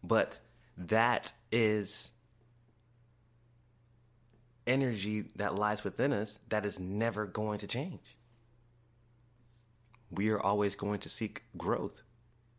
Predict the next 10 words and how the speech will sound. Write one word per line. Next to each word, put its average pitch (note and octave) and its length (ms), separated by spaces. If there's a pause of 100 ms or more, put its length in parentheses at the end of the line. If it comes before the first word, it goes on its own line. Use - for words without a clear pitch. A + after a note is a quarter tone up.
(640)
with F#2+ 160
anything. C3+ 420 (560)
And F2+ 100
if - 80
we G2+ 120
feel A2+ 200
like A2 180
we're G2+ 60
not F#2+ 280
growing, A#2 480